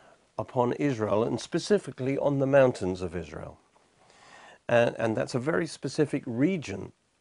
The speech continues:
of Israel. That is the center of the controversy as the mo-, at the moment. It's called the Occupied Territories. And this invasion actually instigates a divine intervention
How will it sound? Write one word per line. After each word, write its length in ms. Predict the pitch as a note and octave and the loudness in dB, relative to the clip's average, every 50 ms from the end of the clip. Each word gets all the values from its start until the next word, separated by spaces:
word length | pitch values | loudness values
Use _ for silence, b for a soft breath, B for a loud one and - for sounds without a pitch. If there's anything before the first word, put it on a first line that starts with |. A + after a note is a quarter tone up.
| _ | _
of 220 | - A#2 A2 F#2+ G2 | 4 4 4 4 2
Israel. 400 | F2+ E2+ - F2 E2+ E2 - _ _ _ _ B B B B B B B B - | -2 -4 -8 -12 -14 -14 -16 _ _ _ _ B B B B B B B B 0
That 240 | A2+ A2+ A2+ A#2 - | 4 4 6 4 4
is 300 | - - B2+ B2 G#2+ - | 2 0 0 0 -2 -4
the 80 | B2+ - | -10 -12
center 460 | - - - D#3 D3 D3+ - - D#3+ - | -6 0 2 2 2 2 0 -2 -2 -2
of 200 | - C3+ A2+ - | -2 -2 -4 -4
the 80 | - A2+ | -6 -8
controversy 880 | - - C3 B2+ C3+ - - G2+ F2 F#2 F2 F2+ F2 - - F#2+ F#2+ F#2+ - | -4 -2 0 0 0 -2 -4 -6 -4 -6 -6 -8 -10 -14 -12 -12 -12 -10 -8
as 180 | - G2 F2+ - | -10 -10 -10 -8
the 100 | - G2 | -8 -6
mo-, 280 | G2 G#2 A2+ A2+ - - - | -4 -4 -4 -4 -6 -8 -10
at 140 | - - - | -12 -10 -8
the 60 | - | -6
moment. 360 | G#2 A2 B2 A2+ E2+ C2 - - | -4 -2 -2 -2 -2 -4 -8 -12
It's 140 | D2+ - | -14 -10
called 180 | - - G#2+ F#2+ | -6 -4 -4 -2
the 120 | G#2 G#2+ | -2 -2
Occupied 460 | G#2+ A2+ A2 - G2+ - G#2 G2+ G2 F#2+ | -2 -4 -4 -8 -8 -6 -4 -4 -4 -6
Territories. 580 | - G2+ G2 F2+ - - _ - - - - _ _ _ B B B B B B B B B B B B B - | -6 -8 -8 -8 -10 -12 _ -20 -20 -20 -20 _ _ _ B B B B B B B B B B B B B 2
And 400 | C3 C3 C3 B2+ B2 B2 B2 - - - _ B B B B B B B B B B _ - | 6 6 8 8 6 6 4 0 -4 -16 _ B B B B B B B B B B _ -18
this 420 | - A#2 A2 E3 F#3 - - - | -8 0 2 2 2 2 -2 -2
invasion 760 | - D3 D3+ C#3+ B2+ C3+ C#3+ D3 C#3+ A#2 F#2 F#2 F2+ F2 F2+ - _ _ _ _ _ _ - | 2 4 4 4 4 4 4 4 2 0 -2 -6 -8 -8 -10 -14 _ _ _ _ _ _ -4
actually 500 | C3 D3 C#3+ - - G#2 G2+ G2+ G#2 - _ _ - | -4 -4 -4 -4 -4 -4 -2 -2 -4 -6 _ _ -2
instigates 840 | C#3 D#3 D#3 - - - G#2+ - G#2 F#2+ F#2+ - - - - - - - b b b b b b b _ _ _ - | 0 0 0 -2 -6 -12 -10 -10 -8 -10 -10 -12 -14 -16 -18 -20 -20 -20 b b b b b b b _ _ _ -2
a 200 | A#2 A2 G#2+ G#2 | -2 0 0 -2
divine 600 | G#2 G#2 G#2+ F2+ F2+ G#2 A#2 A#2+ A#2+ A#2+ A#2+ - | -4 -6 -8 -6 -2 0 2 2 2 2 -2 -4
intervention 760 | - A#2 G#2+ G2+ - G#2 F#2 G#2+ G#2 G2+ G2+ - - - D2+ | -6 -6 -8 -8 -8 -6 -4 -2 -2 -2 -4 -6 -10 -16 -18